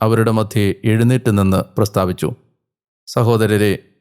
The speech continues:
യേശുവിനെ പിടിക്കാൻ വന്നവർക്ക് വഴികാട്ടിയായി തീർന്ന യൂദാസിനെക്കുറിച്ച് ദാവീദിൻ്റെ അധരം വഴി പരിശുദ്ധാത്മാവ് അരുളി ചെയ്ത ലിഖിതം പൂർത്തിയാകേണ്ടിയിരുന്നു.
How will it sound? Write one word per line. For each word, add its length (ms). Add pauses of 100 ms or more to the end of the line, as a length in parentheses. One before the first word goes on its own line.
(180)
യേശുവിനെ 420
പിടിക്കാൻ 460
വന്നവർക്ക് 440
വഴികാട്ടിയായി 720
തീർന്ന 340 (100)
യൂദാസിനെക്കുറിച്ച് 880 (560)
ദാവീദിൻ്റെ 560
അധരം 320
വഴി 300 (140)
പരിശുദ്ധാത്മാവ് 720
അരുളി 160
ചെയ്ത 280
ലിഖിതം 560 (120)
പൂർത്തിയാകേണ്ടിയിരുന്നു. 1000